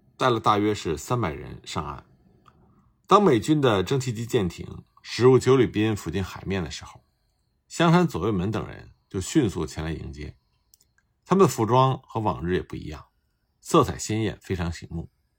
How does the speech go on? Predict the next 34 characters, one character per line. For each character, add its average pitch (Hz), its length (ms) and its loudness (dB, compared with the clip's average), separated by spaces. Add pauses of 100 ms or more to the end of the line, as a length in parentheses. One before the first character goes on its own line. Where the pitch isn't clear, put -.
(560)
美 143 140 4
方 202 160 6
的 202 60 4
士 175 140 2
兵 139 200 0
呢， 80 220 -4 (260)
也 95 120 -4
穿 117 220 -4
着 110 80 -2
非 123 160 -2
常 104 180 -2
气 - 280 -6
派 82 120 -8
的 69 60 -14
盛 - 240 -12
装。 - 240 -14 (1040)
双 208 240 4
方 214 140 2
都 220 140 4
不 208 100 -2
想 82 220 -4
在 104 100 -4
对 120 180 -2
方 110 160 -2
的 110 60 -4
面 107 220 -4
前 - 360 -12 (200)
丧 107 260 0
失 101 160 -4
本 76 220 -10
国 76 120 -10
的 80 120 -6
威 90 160 -2
严。 - 240 -10